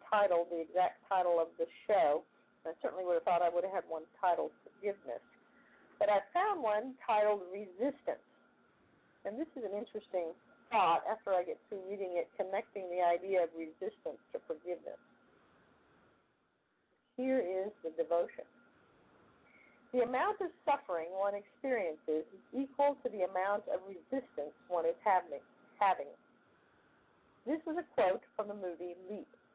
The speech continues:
I realize this has been my true life experience recently. Tonight,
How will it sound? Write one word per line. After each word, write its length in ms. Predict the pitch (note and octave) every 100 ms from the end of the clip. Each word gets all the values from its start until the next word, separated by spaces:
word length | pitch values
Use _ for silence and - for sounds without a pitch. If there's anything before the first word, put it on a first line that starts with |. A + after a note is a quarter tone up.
| _ _ _ _ _ _ _ _ _ _
I 60 | B3+
realize 500 | C#4+ G#4+ C#4 G#3 -
this 140 | A#3+ -
has 140 | A#3+
been 240 | - C4
my 400 | A#3+ G#3 G#3 A3 - -
true 520 | - A#3+ A#3+ A#3+ C4 - _ _
life 320 | G3+ G3 F#3+ -
experience 680 | G#3 - - G3+ F#3+ F3+ C#3+ _ G3
recently. 460 | G#3 - - F#2 - _ _ _ _ -
Tonight, 500 | A3+ C4+ C4+ F3+